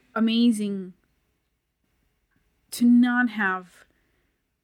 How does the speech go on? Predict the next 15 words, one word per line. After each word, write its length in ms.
a 80
similar 500
view 260
on 140
life 260
sort 200
of 140
than 160
what 120
you 200
have, 260
which 160
is 80
almost 340
everyone, 540